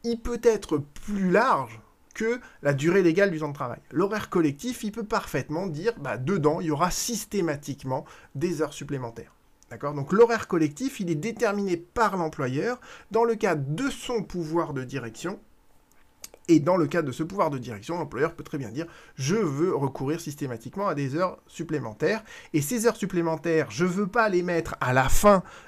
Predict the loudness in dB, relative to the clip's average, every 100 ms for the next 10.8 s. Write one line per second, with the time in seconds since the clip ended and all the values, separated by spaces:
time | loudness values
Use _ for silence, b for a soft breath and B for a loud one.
0 | -6 2 4 4 0 -2 -2 -4 -6 -2
1 | 0 0 0 -2 -2 -2 -2 -2 0 -2
2 | -4 -10 -4 0 0 0 -4 -4 -4 -4
3 | -4 -2 -2 -2 -4 -6 -6 -8 -16 _
4 | _ _ _ _ _ B B B B 0
5 | 2 2 -2 -4 -4 -2 0 0 -2 -4
6 | -2 -2 0 -4 -6 -8 -8 B B -20
7 | 0 0 0 -6 0 -2 0 -10 -6 -4
8 | -2 -2 -2 -4 -4 -6 -10 -10 -6 -6
9 | -6 -6 -10 -14 -12 -14 -6 -4 -2 -2
10 | -4 -4 -10 -10 -12 -8 -6 -8